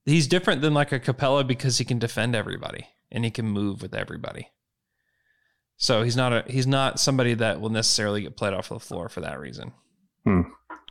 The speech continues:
Speaker 1: which I really like. I really like him. I don't know why he's going nine. I feel like he should go a lot higher than that. I mean, if I'm the Knicks, I'd rather have him. I don't know that they've already got their center position.
Speaker 2: Something related to that. Uh, so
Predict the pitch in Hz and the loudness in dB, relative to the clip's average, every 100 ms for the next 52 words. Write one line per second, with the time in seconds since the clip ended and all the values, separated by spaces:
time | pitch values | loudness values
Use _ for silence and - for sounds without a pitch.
0 | - 110 123 123 135 143 151 - - _ | -10 -2 2 2 4 2 0 -4 -20 _
1 | _ _ - 113 113 135 139 143 127 123 | _ _ -8 -2 0 2 2 2 0 -2
2 | - - - 113 120 123 127 120 127 123 | -8 -20 -8 -2 0 2 2 2 2 2
3 | 127 123 107 107 107 110 117 113 113 107 | 2 2 0 0 -2 -2 -6 -2 0 2
4 | 113 113 104 98 92 98 - _ _ - | 2 0 0 -2 -6 -8 -10 _ _ -20
5 | - - - 131 147 156 123 123 123 104 | -20 -20 -4 2 4 4 4 2 2 0
6 | 101 104 104 107 107 110 104 101 110 107 | 0 0 0 -2 -2 -2 -2 -2 -2 0
7 | 104 95 113 110 101 98 101 101 101 107 | -2 -4 -2 0 -2 -2 -4 -4 -6 -6
8 | 101 104 101 101 107 104 - _ _ _ | -8 -10 -10 -10 -10 -12 -14 _ _ _
9 | _ _ _ _ _ _ _ _ _ - | _ _ _ _ _ _ _ _ _ -2
10 | - 151 185 170 127 117 139 147 127 107 | 4 4 6 6 8 8 6 6 4 6
11 | 104 104 - - 110 107 107 104 - - | 6 4 2 4 8 8 8 6 2 0
12 | - 113 107 98 | 4 6 6 4